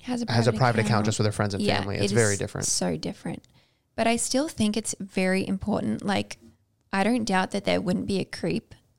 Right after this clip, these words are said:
Speaker 1: on a two hundred follower account. Like, they unfortunately are everywhere.
Speaker 2: Mm-hmm.
Speaker 1: And I think if you are posting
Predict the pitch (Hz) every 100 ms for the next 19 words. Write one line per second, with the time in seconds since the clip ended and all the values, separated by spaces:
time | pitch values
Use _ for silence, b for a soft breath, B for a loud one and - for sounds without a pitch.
0 | _ 190 196 180 190 214 - _ _ _
1 | _ _ - - 185 190 180 180 - 180
2 | 175 - - - - - 196 - _ 247
3 | 190 190 185 - 196 190 196 - 185 175
4 | - 156 202 170 165 - B 110 107 -
5 | B - 190 185 196 - - 202 - 190
6 | 202 202 185 185 - 185 190 214